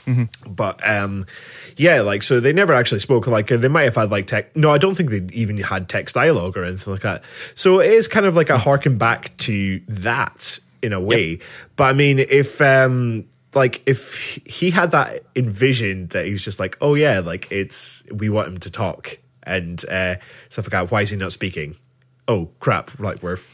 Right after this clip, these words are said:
Speaker 2: we're way too deep into the development. Ah, well,
Speaker 1: Sorry.
Speaker 2: it's fine." Then yeah, like, <sighs>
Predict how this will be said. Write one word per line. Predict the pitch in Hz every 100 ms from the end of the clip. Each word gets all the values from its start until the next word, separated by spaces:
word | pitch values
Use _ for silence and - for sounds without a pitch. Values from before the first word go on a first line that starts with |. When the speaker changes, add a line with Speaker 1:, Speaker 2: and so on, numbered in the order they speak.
| -
Speaker 2:
we're | 110 107 95 113
way | 117 113
too | 117 107
deep | 123 117
into | 113 90
the | 87
development. | 98 95 82 80 135
Ah, | 131 120 113 92
well, | 90
Speaker 1:
Sorry. | 113
Speaker 2:
it's | 95
fine." | 73 85 - - - - - - - _
Then | 143 139 139 139 - - -
yeah, | 247 165
like, | 185 175 -
<sighs> | - - - -